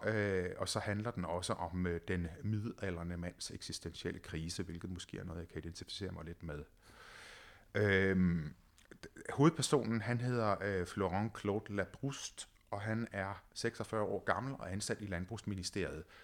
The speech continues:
på en konsulentaftale, som er utrolig indbringende for ham. Han har en smuk,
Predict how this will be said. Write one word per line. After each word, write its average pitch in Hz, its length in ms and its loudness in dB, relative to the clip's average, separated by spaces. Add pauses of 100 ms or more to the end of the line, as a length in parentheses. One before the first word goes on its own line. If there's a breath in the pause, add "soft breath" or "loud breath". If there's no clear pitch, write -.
(120)
på 101 160 0
en 92 100 -4
konsulentaftale, 95 840 -2
som 101 160 -6
er 95 40 -6
utrolig 98 680 -6
indbringende 90 500 -4
for 78 160 -12
ham. 73 200 -10 (440 loud breath)
Han 104 180 -4
har 113 160 0
en 113 120 -4
smuk, - 440 -2